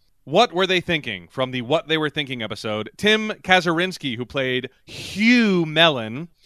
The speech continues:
said, "My favorite memory is in the screening room scene where the boy who played my son had to get in a fight with Larry. He didn't want to say anything mean, so I told Larry I would feed him the lines. I kept saying stuff I knew would get cut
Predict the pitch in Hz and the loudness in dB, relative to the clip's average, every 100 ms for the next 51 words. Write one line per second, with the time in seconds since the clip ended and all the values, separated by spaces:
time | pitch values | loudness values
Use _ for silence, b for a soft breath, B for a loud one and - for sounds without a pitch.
0 | b b b - 156 143 143 143 185 196 | b b b -2 0 2 0 0 0 0
1 | 190 170 170 156 139 127 - 240 220 160 | 0 -2 -2 -2 -6 -8 -6 -4 -2 -2
2 | 131 123 127 120 117 113 139 160 160 151 | -6 -6 -8 -6 -8 -4 -2 0 -2 -4
3 | 156 156 151 - 156 120 110 113 117 117 | -4 -4 -6 -6 -4 -4 -4 -8 -8 -8
4 | 113 107 123 135 120 117 98 98 - _ | -8 -6 -4 -4 -4 -4 -4 -6 -10 _
5 | _ _ 143 165 180 170 160 170 160 147 | _ _ -4 -2 -2 -4 -4 -4 -4 -6
6 | 147 160 165 127 120 - _ - 151 139 | -6 -4 -2 -2 -6 -12 _ -4 0 0
7 | 156 143 139 139 135 151 147 - 214 185 | 0 0 0 2 2 2 0 -4 -2 0
8 | 151 143 180 190 107 101 120 151 - 165 | -2 -2 0 0 -2 -6 -8 -10 -6 -6
9 | 175 - 156 139 135 151 160 127 131 - | -6 -4 -2 -2 -4 -4 -4 -4 -6 -2
10 | 170 120 | -2 -2